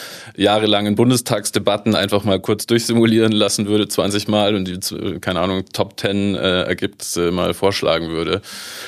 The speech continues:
Speaker 2: Aber das ist ein ganz anderes Thema.
Speaker 1: Ja.
Speaker 2: Also super spannendes, super spannendes Feld. Ähm,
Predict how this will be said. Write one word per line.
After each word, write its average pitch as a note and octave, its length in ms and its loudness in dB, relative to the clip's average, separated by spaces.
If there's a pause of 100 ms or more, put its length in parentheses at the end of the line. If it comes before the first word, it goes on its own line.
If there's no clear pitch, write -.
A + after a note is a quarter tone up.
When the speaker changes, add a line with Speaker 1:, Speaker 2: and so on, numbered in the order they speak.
(240)
Speaker 2:
Aber E2+ 180 4
das F#2+ 160 2
ist G2+ 160 2
ein G2 120 0
ganz F#2+ 220 0
anderes F#2+ 320 2
Thema. E2 280 0
Speaker 1:
Ja. E2 60 -6 (500)
Speaker 2:
Also G2 220 4
super B2 280 0
spannendes, A2 760 2
super A#2 460 -2
spannendes G#2 460 2
Feld. A2 560 -2
Ähm, F#2+ 760 0